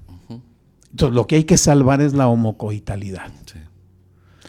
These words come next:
Speaker 2: Porque hay que salvar, salvar la masculinidad y hay que salvar la figura del hombre. Mientras no tengan coito con otro hombre, no son gays.
Speaker 1: Sí, y esta formación que se, que se nos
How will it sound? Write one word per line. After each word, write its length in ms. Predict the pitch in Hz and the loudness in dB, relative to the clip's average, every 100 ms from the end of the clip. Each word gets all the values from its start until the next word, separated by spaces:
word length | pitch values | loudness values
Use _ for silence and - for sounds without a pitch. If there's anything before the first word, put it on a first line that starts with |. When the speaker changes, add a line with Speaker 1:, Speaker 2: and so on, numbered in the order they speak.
| - - | -20 4
Speaker 2:
Porque 400 | 123 127 - 120 | 6 6 2 0
hay 160 | 123 | 2
que 140 | 120 143 | 0 -4
salvar, 400 | - 117 120 127 | -6 -6 -8 -10
salvar 400 | - 123 110 120 | -8 -8 -4 -6
la 140 | 120 110 | -6 -6
masculinidad 800 | 127 135 - 131 131 123 127 160 | -6 -8 -10 -8 -6 -6 -4 -4
y 120 | 135 | -6
hay 60 | |
que 160 | 117 127 | -8 -10
salvar 400 | - 120 110 120 | -10 -8 -8 -8
la 140 | 127 | -6
figura 460 | 120 113 107 107 117 | -8 -8 -12 -8 -8
del 180 | 110 101 | -8 -10
hombre. 360 | 95 90 - _ _ _ _ _ _ | -12 -14 -18 _ _ _ _ _ _
Mientras 640 | 135 123 123 117 117 110 113 | -4 -2 0 -2 -6 -4 2
no 480 | 127 147 180 196 - _ | 4 6 4 0 -10 _
tengan 680 | 143 151 143 120 95 95 _ _ _ | -2 0 0 -4 -10 -18 _ _ _
coito 480 | 151 139 131 135 117 | 2 2 2 -4 -10
con 160 | 113 | -8
otro 300 | 117 127 - 123 | -8 -8 -6 -4
hombre, 300 | 147 139 135 | -4 -4 -4
no 120 | 110 | -4
son 180 | - 113 | -8 -8
gays. 360 | 90 - - _ _ _ _ _ _ | -12 -16 -20 _ _ _ _ _ _
Speaker 1:
Sí, 240 | - 131 | -14 -14
y 140 | - 110 | -10 -12
esta 220 | 107 135 | -10 -12
formación 640 | 160 139 104 92 87 104 104 | -6 -6 -6 -8 -8 -12 -12
que 140 | - | -14
se, 720 | - 110 95 87 78 - - - - - - | -12 -10 -8 -10 -14 -20 -20 -20 -20 -20 -16
que 120 | 92 | -16
se 200 | - 92 | -12 -12
nos 400 | 90 87 - | -10 -12 -16